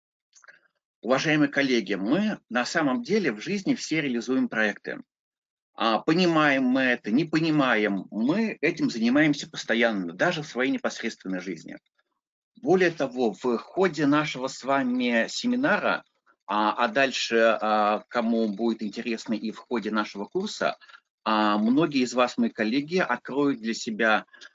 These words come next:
а, то, что, оказывается, те проекты, которые вы реализовывали, вы их проводили на, а, в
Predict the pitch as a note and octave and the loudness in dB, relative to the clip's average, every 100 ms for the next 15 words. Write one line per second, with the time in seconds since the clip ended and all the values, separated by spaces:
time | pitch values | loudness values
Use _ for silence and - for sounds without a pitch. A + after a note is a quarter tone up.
0 | _ _ _ _ A2+ A2+ A2 G#2 G#2 - | _ _ _ _ 0 4 4 4 2 2
1 | D3+ E3+ - - D3 D3+ C3+ C#3 C#3+ D3 | 2 2 -2 2 4 4 2 2 0 0
2 | D#3 D#3+ D#3 - D#3+ C#3+ D#3+ F3 D3+ D#3 | -2 -2 -4 -2 0 0 0 0 2 0
3 | D3+ C#3+ D#3 D3+ C#3+ C3+ A#2 A2+ A2+ A2+ | 0 -4 -4 -2 0 0 0 -2 -2 -2
4 | A2 G#2+ G#2 E3 F#3 F3+ F3 E3 E3+ D#3 | -2 -4 0 2 2 0 -2 0 0 -2
5 | - - A#2 C#3 F#3 - C3+ - A2+ A2+ | -8 -10 -4 2 2 2 -2 -2 -4 0
6 | A#2+ - C3 C#3+ A#2+ A2 A2+ G2+ G#2+ A#2 | 0 -2 -2 0 0 0 2 2 2 2
7 | A#2 G#2+ G#2+ G2 F#2 | 2 2 4 4 2